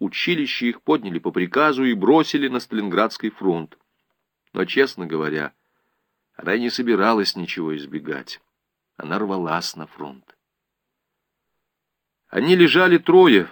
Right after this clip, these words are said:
в большой побелённой пустой комнате с дырками от гвоздей в стенах, с затоптанным крашеным полом, с голыми окнами. Непонятно, что это была за комната в этом здании клуба имени Ленина.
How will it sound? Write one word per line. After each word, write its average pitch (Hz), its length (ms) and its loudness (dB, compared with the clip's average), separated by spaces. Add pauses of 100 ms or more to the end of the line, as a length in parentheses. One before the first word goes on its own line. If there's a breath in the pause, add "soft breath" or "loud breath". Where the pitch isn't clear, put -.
в 85 140 -10
большой 135 420 4
побелённой 127 520 4
пустой 117 380 2
комнате 135 580 0 (220)
с 98 140 -6
дырками 113 460 0
от 98 120 -2
гвоздей 95 520 0
в 127 80 -6
стенах, 120 640 -2 (500 soft breath)
с 85 80 -8
затоптанным 101 680 0
крашеным 95 680 -2
полом, 113 420 4
с 80 80 -10
голыми 87 520 -2
окнами. 101 520 -6 (1000)
Непонятно, 117 560 -6
что - 160 -6
это 78 140 -4
была 78 200 -4
за 82 120 -6
комната 71 600 -8 (500)
в 85 60 -6
этом 87 220 -4
здании 85 400 0
клуба 107 480 -2
имени 95 460 -8
Ленина. 76 460 -4